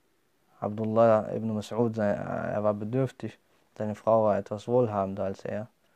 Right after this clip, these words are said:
Es zeigt auch, dass die Frau ein eigenes Vermögen haben kann, ne? Nicht wie manche vorstellen, das Vermögen der Frau auch mein Vermögen. Frau hat kein Vermögen. Ne, die Frau hat eine eigene Tasche, du hast eine eigene Tasche. Das, was ihr gehört, gehört nicht dir.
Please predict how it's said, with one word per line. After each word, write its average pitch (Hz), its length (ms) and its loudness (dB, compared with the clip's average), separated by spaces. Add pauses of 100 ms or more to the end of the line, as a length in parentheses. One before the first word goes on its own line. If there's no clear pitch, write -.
(340)
Es - 140 -14
zeigt 131 320 4
auch, 113 140 4
dass - 220 -4
die 110 100 -8
Frau 135 300 6
ein 127 100 2
eigenes 139 320 0
Vermögen 131 500 0
haben 95 260 -2
kann, 101 240 -8
ne? 139 120 -6 (380)
Nicht - 140 -10
wie 123 60 -2
manche 120 280 0
vorstellen, 113 580 0
das 107 140 -2
Vermögen 117 400 0
der 107 100 -2
Frau 113 380 4
auch 113 100 -4
mein 104 220 -4
Vermögen. 98 500 -6 (840)
Frau 113 200 2
hat 113 160 0
kein 120 200 0
Vermögen. 110 480 -4 (420)
Ne, 110 300 4
die 110 100 -2
Frau 120 220 6
hat 113 80 2
eine 107 200 -2
eigene 131 380 4
Tasche, 107 380 -6 (300)
du 120 80 -10
hast 110 140 -6
eine 107 160 -2
eigene 117 260 4
Tasche. 107 360 -10 (300)
Das, 110 160 -10
was 107 160 -4
ihr 123 180 0
gehört, 120 520 4 (960)
gehört 110 320 0
nicht 147 240 -4
dir. 113 280 0